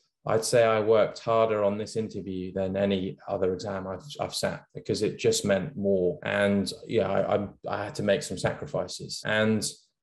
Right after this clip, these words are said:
I'm not saying that that's what everyone needs to do, but in my kind of view, I think ninety percent of this is hard work,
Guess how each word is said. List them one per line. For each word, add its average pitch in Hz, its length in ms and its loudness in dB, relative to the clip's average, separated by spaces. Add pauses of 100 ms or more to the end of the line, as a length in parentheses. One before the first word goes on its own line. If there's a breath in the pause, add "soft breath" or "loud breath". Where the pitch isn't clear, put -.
(160)
I'm 131 100 6
not 151 160 6
saying 143 400 6
that 107 160 -2
that's - 540 -2
what 110 180 2
everyone 113 340 4
needs 117 280 -4
to 123 100 -2
do, 147 160 2
but - 260 0 (260)
in 113 140 0
my 120 380 2
kind 107 240 -6
of 98 140 -8
view, 156 320 2
I 131 40 2
think 107 200 0
ninety 113 320 2
percent - 340 -2
of 92 100 -8
this 101 220 -4
is 92 160 -6
hard 98 260 0
work, 98 280 2